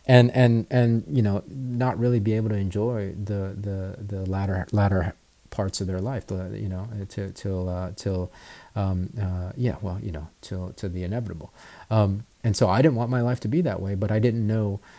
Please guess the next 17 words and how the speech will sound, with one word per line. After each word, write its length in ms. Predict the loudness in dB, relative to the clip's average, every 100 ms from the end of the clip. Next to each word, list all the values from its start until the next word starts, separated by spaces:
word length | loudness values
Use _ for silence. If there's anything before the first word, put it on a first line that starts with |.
| -6
I 120 | 0
didn't 240 | 0 2 2
know 420 | 2 0 -2 -4
what 300 | -6 -6 -4
the 140 | -4 -4
options 560 | -4 -6 -8 -8 -8
were. 120 | -10
I 120 | -4 -2
didn't 180 | -2
know 160 | -2 -4
how 480 | -4 -4 -2 -4 -6 -12 -20 -20 _
I 160 | -4 -4
could, 300 | -2 -4 -4
I 140 | -6 -6
could 320 | -4 -4 -6 -12 _ _ _ _ _ -4
break 380 | 0 2 2 2
my, 180 | 0